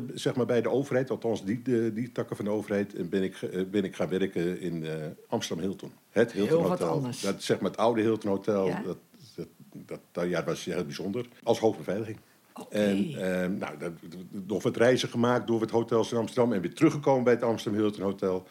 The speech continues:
Speaker 1: Alleen op enig moment ging, werd, werd Hilton, eh, werd overgenomen door een Engels bedrijf.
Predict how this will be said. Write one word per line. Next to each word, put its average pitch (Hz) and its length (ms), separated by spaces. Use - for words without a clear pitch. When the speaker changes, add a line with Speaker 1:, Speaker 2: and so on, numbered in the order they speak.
Speaker 1:
Alleen 123 220
op 123 80
enig 143 140
moment 131 240
ging, 135 480
werd, 139 300
werd 120 160
Hilton, 135 460
eh, 113 120
werd 117 180
overgenomen 123 560
door 104 240
een 101 120
Engels 139 220
bedrijf. 117 540